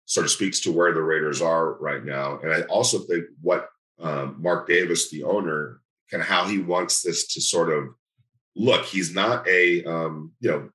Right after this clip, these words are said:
meddlesome owner. He wants to know what's going on. Every owner does, but he's not somebody that's gonna get involved heavily in, in any kind of, you know, personnel decisions and dictating game plans and what it's supposed to look like.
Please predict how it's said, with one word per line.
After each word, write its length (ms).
meddlesome 600
owner. 340
He 140
wants 240
to 80
know 100
what's 160
going 240
on. 180
Every 200
owner 260
does, 400
but 220
he's 140
not 180
somebody 200
that's 140
gonna 160
get 160
involved 640
heavily 560
in, 340
in 100
any 220
kind 160
of, 160
you 80
know, 140
personnel 560
decisions 720
and 120
dictating 500
game 320
plans 580
and 180
what 100
it's 160
supposed 320
to 60
look 340
like. 260